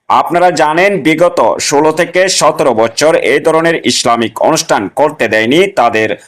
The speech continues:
মতামত ছাড়া। মহান আল্লাহ রাব্বুল আলামিনের কাছে শুকরিয়া জ্ঞাপন করছি এই জন্য যে আল্লাহ তাআলা সেই ফ্যাসিস্টদের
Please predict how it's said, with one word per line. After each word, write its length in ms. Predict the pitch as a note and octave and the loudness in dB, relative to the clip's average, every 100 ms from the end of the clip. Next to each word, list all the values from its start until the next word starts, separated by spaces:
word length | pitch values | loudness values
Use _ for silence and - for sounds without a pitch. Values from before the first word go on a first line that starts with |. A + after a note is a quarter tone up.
| _ A2+ B2+ | _ -6 0
মতামত 460 | D3 D#3+ B2+ G#2+ - - | 0 2 0 0 -2 -6
ছাড়া। 400 | A2+ A2 G#2 - _ _ _ _ _ - | -2 0 0 -4 _ _ _ _ _ -4
মহান 360 | A2+ C3+ G3 G#3 | -2 2 0 0
আল্লাহ 520 | - D#3 E3+ F#3+ F#3+ | -2 0 2 2 2
রাব্বুল 340 | D#3+ C#3+ E3 | 2 0 0
আলামিনের 560 | E3 F3 F3+ F3+ F3+ F3+ F3 - | 2 2 2 2 2 0 -2 -2
কাছে 300 | D#3+ D#3+ F#3 | -2 0 -2
শুকরিয়া 560 | - D#3 D3+ D3 C#3+ | 0 -2 0 0 2
জ্ঞাপন 380 | B2 B2 D3 E3 | 2 0 0 -2
করছি 380 | E3 E3+ E3 E3+ | 0 -2 0 -2
এই 340 | - A#2+ D3+ | -2 0 0
জন্য 360 | D#3 C#3 B2 G#2+ | 0 0 2 0
যে 200 | C3 F3 | 0 0
আল্লাহ 480 | - C3+ D#3+ D#3+ C#3 | 2 0 2 0 0
তাআলা 340 | - A#2 A2+ | 0 0 0
সেই 300 | - C3 D3+ F3 E3+ _ _ - | 0 0 0 0 -4 _ _ -4
ফ্যাসিস্টদের 640 | D3+ E3 F#3 B2+ B2 A#2 | -2 2 0 0 0 0